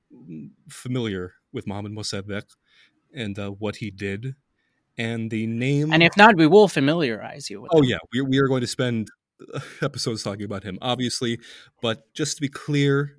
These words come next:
Speaker 1: um, 'cause there was, there was some confusion when we first announced this, this will not be in a, a series only about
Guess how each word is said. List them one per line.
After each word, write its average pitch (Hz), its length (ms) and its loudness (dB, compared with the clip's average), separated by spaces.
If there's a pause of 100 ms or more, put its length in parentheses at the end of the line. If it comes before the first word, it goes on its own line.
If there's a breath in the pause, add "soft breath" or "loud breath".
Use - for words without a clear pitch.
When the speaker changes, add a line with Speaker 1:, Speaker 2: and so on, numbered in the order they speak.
(160)
Speaker 1:
um, 117 260 -6
'cause 117 160 -8
there 123 80 -4
was, 123 400 -6
there 131 80 -2
was 127 160 -4
some 120 140 -6
confusion 110 520 -6
when 107 80 -8
we 104 60 -8
first 104 300 -10
announced 98 300 -8
this, 101 200 -10 (380 loud breath)
this 135 280 -6
will 135 80 -2
not 143 280 -2
be 131 260 -2
in 127 80 -4
a, 120 180 -4
a 107 240 -4
series 117 680 -4 (160)
only 123 300 -4
about 113 340 -4